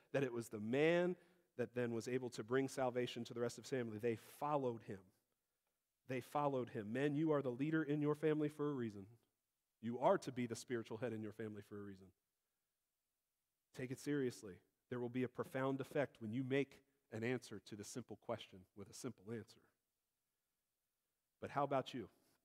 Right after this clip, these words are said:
Have you been there? You know what I love? You even see the testimony. Before we get to the conclusion,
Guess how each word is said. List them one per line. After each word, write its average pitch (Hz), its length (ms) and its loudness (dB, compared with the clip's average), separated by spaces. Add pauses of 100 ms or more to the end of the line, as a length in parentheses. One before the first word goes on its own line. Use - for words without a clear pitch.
(1300)
Have 107 120 -6
you 101 80 -12
been 135 160 2
there? 165 180 4 (540)
You 185 80 6
know 190 100 10
what 202 100 10
I 165 100 12
love? 151 360 8 (420)
You 160 120 2
even 180 220 4
see 175 160 -2
the 143 100 0
testimony. 117 680 -2
Before 110 280 -2
we 147 100 0
get 143 140 2
to 139 80 2
the 131 60 6
conclusion, 135 460 -2